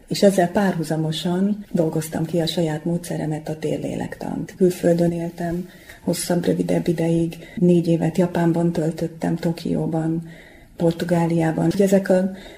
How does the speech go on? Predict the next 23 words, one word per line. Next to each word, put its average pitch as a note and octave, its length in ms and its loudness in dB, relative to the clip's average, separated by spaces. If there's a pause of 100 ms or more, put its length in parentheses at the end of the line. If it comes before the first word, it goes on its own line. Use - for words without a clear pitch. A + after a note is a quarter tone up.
(160)
élmények F3+ 840 0
összeváltak E3+ 920 -2
valamilyen F3 380 2
sajátos E3 540 0
egységé, E3+ 840 0
amit F3 200 -2
nem F3+ 100 0
lehet D#3 180 -2
egy D3 120 -4
szóval D#3+ 280 -2
megfogalmazni, G3+ 960 0
de F#3 160 4
minden F3+ 420 6
szempontból F3 840 0
az E3+ 160 0
érdekel, F3 500 -2
hogy, E3 420 -4
hogy - 100 -16
hogyan E3+ 280 -2
lehet D#3+ 240 -4
az D#3 100 -6
emberek D#3 420 -4
lelkét D#3 600 -8